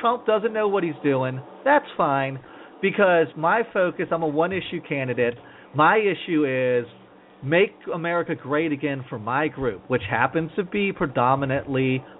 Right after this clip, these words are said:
white. Um, I don't think they're so worried about the Christian atheist scene, thing because they have a lot of evangelicals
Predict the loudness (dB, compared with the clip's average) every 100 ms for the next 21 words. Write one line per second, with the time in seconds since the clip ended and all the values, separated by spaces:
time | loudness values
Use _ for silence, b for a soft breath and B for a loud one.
0 | 0 4 4 4 -2 -4 -8 -20 -20 -12
1 | -2 -2 -2 -6 -8 -8 -10 -10 -10 -8
2 | -8 -6 -6 -8 -6 -6 -6 -10 -10 -10
3 | -8 -8 -8 -6 -6 -8 -4 -2 0 -4
4 | -6 -14 -18 -6 0 0 2 0 4 4
5 | 6 4 4 2 -2 -2 2 2 2 4
6 | 2 2